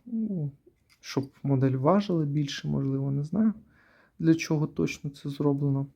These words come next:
Але ось так це виглядає. Тут у нас відсік типу під запаску, хоча запаски тут ніколи немає.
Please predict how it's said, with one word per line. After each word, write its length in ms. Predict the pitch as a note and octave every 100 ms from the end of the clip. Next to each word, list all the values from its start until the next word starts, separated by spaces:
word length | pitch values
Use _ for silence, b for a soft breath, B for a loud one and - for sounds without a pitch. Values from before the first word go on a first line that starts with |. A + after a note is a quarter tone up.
| _ b b b
Але 220 | C#3+ C#3+
ось 160 | C#3 C3
так 220 | C#3 C#3
це 140 | -
виглядає. 380 | D3 F3+ C#4 C4
Тут 280 | - F#3 -
у 60 | D3
нас 340 | C#3 C3 - _ _ _ _ -
відсік 500 | D3 D#3 - C3+ C3+
типу 340 | - E3 E3
під 220 | C#3 D3 -
запаску, 540 | E3 - D4+ C#4 -
хоча 320 | - C3+ - D#3
запаски 480 | C3+ C#3 C#3 -
тут 280 | C3+ C3+ C#3 -
ніколи 500 | C3 B2+ C3+ B2+ B2+ B2+ _ _
немає. 580 | C#3+ C3+ C#3 C#3 B2 A#2+